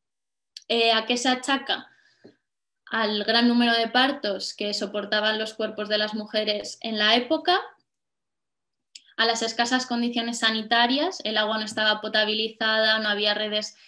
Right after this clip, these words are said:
de eliminación de fe-, de, mm, de residuos fecales, y en las zonas rurales se habla de, de una deficiente asistencia al parto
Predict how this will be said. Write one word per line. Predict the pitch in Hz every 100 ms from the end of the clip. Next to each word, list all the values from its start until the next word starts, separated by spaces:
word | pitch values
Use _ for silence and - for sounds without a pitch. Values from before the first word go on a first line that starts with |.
| - _
de | 214
eliminación | 214 214 214 214 214 208
de | 214
fe-, | 220 - _ -
de, | 220 214 214 208 -
mm, | 220 214 208
de | 208 214
residuos | 214 233 220 214 -
fecales, | 220 220 214 220 294 - _ - 247 - _ _
y | 247 254 262
en | 247
las | 226 226
zonas | 226 247 247
rurales | 247 254 254 262 311 320 - _ -
se | - 226
habla | 214 220 240 247
de, | 240 220 196
de | 208
una | 214
deficiente | 226 226 226 226 226 220 226
asistencia | 233 226 - 208 214 226
al | 208 -
parto | 220 240 - 220